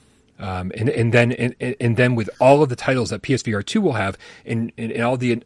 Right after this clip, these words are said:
uh, you know, impending games, uh, or announcements or whatever else they have, who knows? Hopefully we'll have Half-Life Alyx by then,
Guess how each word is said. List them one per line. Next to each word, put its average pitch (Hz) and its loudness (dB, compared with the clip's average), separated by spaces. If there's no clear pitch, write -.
uh, - -2
you 131 -4
know, 95 -6
impending 131 0
games, 110 0
uh, 98 -8
or 98 -6
announcements 117 0
or 107 -6
whatever 117 -2
else 117 -2
they 104 -6
have, 113 -4
who 113 -4
knows? 107 -6
Hopefully 107 -8
we'll 98 -6
have 92 -6
Half-Life 95 -10
Alyx 147 0
by 139 -2
then, 139 -2